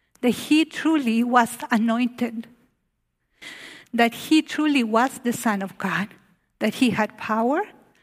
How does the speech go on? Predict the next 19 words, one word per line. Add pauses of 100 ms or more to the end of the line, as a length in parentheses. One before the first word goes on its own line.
(160)
and
that
he
had
really
heard (400)
from
God
before. (2500)
What
was
the
test? (800)
Will
he
trust (340)
his
own
power